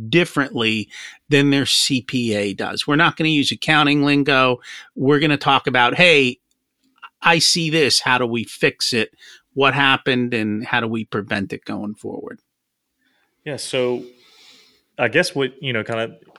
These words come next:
Speaker 2: you talk about kinda your background and got into really, I guess you would say coaching. I mean, it, would you describe what you guys do now as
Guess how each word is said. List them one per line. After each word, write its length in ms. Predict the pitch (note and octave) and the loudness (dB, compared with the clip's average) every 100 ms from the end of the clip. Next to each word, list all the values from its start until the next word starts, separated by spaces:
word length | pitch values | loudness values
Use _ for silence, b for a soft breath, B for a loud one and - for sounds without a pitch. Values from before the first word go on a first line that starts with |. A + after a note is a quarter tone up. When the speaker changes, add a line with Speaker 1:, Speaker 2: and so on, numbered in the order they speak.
| - | -20
Speaker 2:
you 80 | B2 | -10
talk 180 | A#2 | -8
about 200 | G#2+ G#2+ | -4 -6
kinda 200 | - G2+ | -6 -10
your 120 | G2 F#2+ | -8 -6
background 500 | F#2+ G2 G2+ F#2+ F#2 | -4 -4 -6 -6 -6
and 120 | F2+ | -2
got 220 | G2 F#2+ | -2 0
into 260 | G2 F2+ F#2 | -4 -8 -10
really, 400 | G2 G2+ F#2+ F#2 b b b | -6 -6 -6 -10 b b b
I 40 | A2 | -4
guess 240 | E3 C#4+ | -4 -2
you 80 | C3+ | -2
would 120 | G#2+ | -2
say 180 | - F#2+ | -2 -4
coaching. 680 | - - C#3 G3 - E2 F#2 | -4 -6 -6 -6 -12 -14 -10
I 120 | A#2+ | -6
mean, 160 | C3 | -4
it, 140 | B2+ A2+ B B - | -4 -6 B B -4
would 140 | C3 | -2
you 80 | D3+ | -2
describe 540 | D#3 - C#3 D3 D3 | -4 -2 -2 0 -2
what 260 | A#2 C3+ - | -2 -4 -4
you 80 | C3+ | -4
guys 280 | B2+ A#2 | -2 -4
do 180 | G#2 A#2 | -4 -6
now 480 | G#2+ G#2 G2+ A2 A2+ A#2 _ _ _ _ | -4 -4 -2 -4 -6 -10 _ _ _ _
as 320 | A#2+ A2+ A2 | -2 0 -2